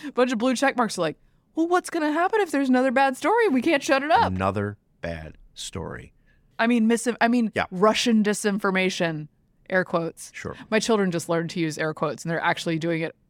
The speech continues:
Speaker 1: properly,
Speaker 2: Oh,
Speaker 1: and
Speaker 2: they're
Speaker 1: I,
Speaker 2: not
Speaker 1: I
Speaker 2: doing it, like, facing forward, like,
Speaker 1: No, they're,
Speaker 2: little
Speaker 1: they're, like,
Speaker 2: claws, talons, their
Speaker 1: <laughs> No,
Speaker 2: little
Speaker 1: they,
Speaker 2: talons?
Speaker 1: no, I just mean, like, contextually,
Speaker 2: Oh.
Speaker 1: they're,
Speaker 2: Oh,
Speaker 1: they're
Speaker 2: good.
Speaker 1: correct. They,
Speaker 2: Oh,
Speaker 1: they
Speaker 2: good
Speaker 1: don't just
Speaker 2: context,
Speaker 1: do it
Speaker 2: yes.
Speaker 1: randomly. I insist
Speaker 2: Good
Speaker 1: that
Speaker 2: for
Speaker 1: they do
Speaker 2: them.
Speaker 1: that correctly. I insist that they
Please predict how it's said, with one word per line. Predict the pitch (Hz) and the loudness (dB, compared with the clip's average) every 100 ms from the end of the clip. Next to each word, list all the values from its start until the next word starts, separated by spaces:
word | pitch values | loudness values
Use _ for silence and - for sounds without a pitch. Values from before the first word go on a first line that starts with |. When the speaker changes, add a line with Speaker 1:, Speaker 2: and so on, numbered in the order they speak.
| _ - | _ -2
Speaker 1:
properly, | 170 151 180 175 175 | 0 0 0 2 4
Speaker 2:
Oh, | |
Speaker 1:
and | 190 | 4
Speaker 2:
they're | 156 | 4
Speaker 1:
I, | 156 | 4
Speaker 2:
not | 151 | 4
Speaker 1:
I | 165 | 4
Speaker 2:
doing | 156 143 | 4 4
it, | 123 | 0
like, | 123 - | -4 0
facing | 127 - 113 | 0 0 -6
forward, | - 110 113 120 113 | -2 0 2 0 0
like, | 113 | 2
Speaker 1:
No, | 311 | 4
they're, | 285 | 4
Speaker 2:
little | - | 2
Speaker 1:
they're, | 311 302 | 2 4
like, | 302 277 | 4 4
Speaker 2:
claws, | 117 - - | 2 -2 -2
talons, | 120 127 127 147 151 | 0 2 2 0 -4
their | 123 117 | -4 -2
Speaker 1:
<laughs> | |
No, | |
Speaker 2:
little | - 311 | 0 0
Speaker 1:
they, | |
Speaker 2:
talons? | 247 104 226 | 0 -2 0
Speaker 1:
no, | 302 | 0
I | |
just | 320 330 | 0 -2
mean, | 320 | -4
like, | 269 - | -4 -2
contextually, | 226 - 277 - - 208 190 | -2 -2 -4 -4 -4 -2 0
Speaker 2:
Oh. | |
Speaker 1:
they're, | 175 220 | 2 4
Speaker 2:
Oh, | 254 | 4
Speaker 1:
they're | 214 381 | 4 4
Speaker 2:
good. | 440 202 | 4 2
Speaker 1:
correct. | 214 185 - - - | 0 -2 -6 -14 -2
They, | 196 180 | 0 0
Speaker 2:
Oh, | |
Speaker 1:
they | 190 208 | 2 2
Speaker 2:
good | |
Speaker 1:
don't | 220 202 | 2 0
just | 202 185 | -2 -4
Speaker 2:
context, | - | 0
Speaker 1:
do | 208 | 2
it | 196 | 2
Speaker 2:
yes. | 170 | 2
Speaker 1:
randomly. | 185 190 175 156 147 131 _ _ _ - | 2 2 0 -2 -6 -10 _ _ _ -4
I | 190 | -2
insist | 220 220 - 277 | 0 -2 -4 -4
Speaker 2:
Good | 320 | -2
Speaker 1:
that | 294 | 2
Speaker 2:
for | |
Speaker 1:
they | 262 | 2
do | 226 | 2
Speaker 2:
them. | 226 | 2
Speaker 1:
that | 226 220 | 2 0
correctly. | 254 233 247 233 | -2 -2 0 0
I | 190 | 0
insist | 185 180 208 - | -2 -4 -8 -6
that | 190 185 | -2 2
they | 175 170 | 2 0